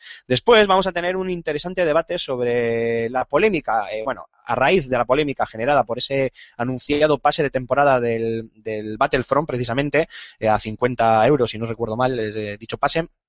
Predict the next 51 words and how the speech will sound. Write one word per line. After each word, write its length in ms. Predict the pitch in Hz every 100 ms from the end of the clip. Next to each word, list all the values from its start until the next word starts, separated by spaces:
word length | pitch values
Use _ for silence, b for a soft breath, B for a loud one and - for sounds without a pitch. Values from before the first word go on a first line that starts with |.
| _ _ _ -
Pues 120 | 156 160
vamos 120 | 202
a 40 |
hablar 160 | 202 202
un 80 | 170
poco 200 | 180 190
sobre 320 | 156 127 117
precisamente 520 | 123 143 160 165 160 B B -
eso, 220 | 110 92
¿no? 200 | 123 160
Eh, 360 | 117 110 107
la 400 | 110 110 110 107 110
idoneidad 540 | 135 135 127 165 165
de 60 | 160
estos 200 | 139 -
pases 220 | 131 139
de 80 | 113
temporada, 520 | 117 104 127 170 151
de 80 | 127
los 140 | 110
D 60 | 127
L 120 | 110
Cs 280 | 135 135 120
y 40 |
demás, 360 | 107 127 147 - B B
que 220 | - 117 110
como 220 | 107 104
bien 160 | 131
sabréis 320 | 135 131 143 139
siempre 180 | 139
es 60 | 123
un 80 | 127
tema 180 | 135 131
recurrente, 600 | 127 127 123 131 147 147
recurrente 560 | 131 123 120 139 156 165
y 120 | 131
que 120 | 117
además, 320 | 104 107 120
eh, 340 | 117 101 104 98 B B B
bueno, 160 | 123 95
pues 100 | 101
siempre 200 | 131 131
tiene 180 | 143 131
miga, 260 | 135 104
¿no? 140 | 123 147
Discutir 400 | 117 - 117 120
y 40 |
debatir 320 | 117 107 120
sobre, 440 | 117 107 101 98 98
sobre 300 | - 107 110
ello. 240 | 98 85